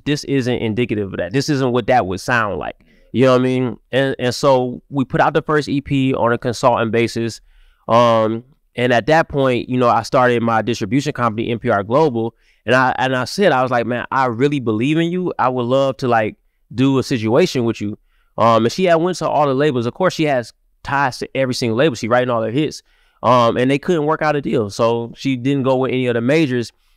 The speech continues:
And so I was like, "Well, hey, this is an opportunity for me. Like, I believe in you greatly. Like, let's, let's work out something where you get to keep your masters. Um, you get majority of the revenue. I just get a, a, a, a minority share of the revenue. And we, and we, you know, we work together. We build a partnership."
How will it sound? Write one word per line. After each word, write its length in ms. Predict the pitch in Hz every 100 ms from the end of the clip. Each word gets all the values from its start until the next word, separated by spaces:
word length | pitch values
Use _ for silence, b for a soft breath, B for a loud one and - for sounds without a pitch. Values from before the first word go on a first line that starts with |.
| -
And 80 | 110
so 100 | 131
I 80 | 143
was 140 | 135
like, 140 | 127 123
"Well, 100 | 123
hey, 180 | 143
this 120 | 131 143
is 40 |
an 60 | 120
opportunity 540 | 113 - 127 120 113 _ _
for 120 | 123
me. 240 | 139 160 101
Like, 160 | 104
I 160 | 101 185
believe 320 | 139 123 113
in 80 | 104
you 100 | 98
greatly. 320 | 131 175 139
Like, 200 | 110 110
let's, 180 | 139 131
let's 220 | 139 143
work 200 | 160 147
out 160 | 131 131
something 420 | 147 131 135 127
where 260 | 123 127 123 _ _ -
you 100 | 123
get 120 | 151
to 80 | 139
keep 220 | 147 135
your 80 | 127
masters. 640 | 120 123 - 123 120 110
Um, 420 | 113 113 113 110
you 160 | 117 123
get 300 | 117 127 -
majority 500 | 110 107 110 127 120
of 80 | 120
the 80 | 107
revenue. 480 | 117 127 113 120 120
I 120 | 107
just 160 | 113 113
get 120 | 117
a, 180 | 113 -
a, 60 | 107
a, 480 | 104 107 107 107 110 _ _ -
a 160 | 104 104
minority 540 | 110 113 127 127 120
share 320 | - 131 120
of 60 | 113
the 60 |
revenue. 560 | 107 131 123 113 110 107 _ _ _ _
And 280 | - 117 113
we, 240 | 117 120 -
and 180 | 107 113
we, 100 | 123
you 260 | 127 139
know, 160 | 131 107
we 140 | 120
work 220 | 139 190
together. 340 | 135 110 101 107
We 280 | 113 117 120
build 260 | 110 120
a 40 | 127
partnership." 520 | - - 117 -